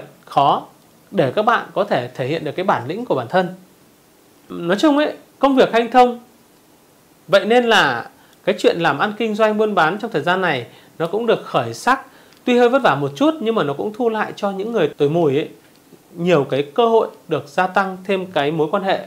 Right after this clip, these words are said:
cũng như là, à, thu hút được cái tiền bạc đến với mình. À, các bạn hãy luôn nhớ nhé, giữ chữ tín cho mình.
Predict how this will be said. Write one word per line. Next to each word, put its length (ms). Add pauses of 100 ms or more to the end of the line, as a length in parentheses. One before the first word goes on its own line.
cũng 160
như 60
là, 300 (720)
à, 180
thu 180
hút 120
được 180
cái 120
tiền 200
bạc 200
đến 100
với 100
mình. 180 (1400)
À, 100
các 120
bạn 180
hãy 120
luôn 260
nhớ 140
nhé, 220
giữ 160
chữ 100
tín 200
cho 100
mình. 200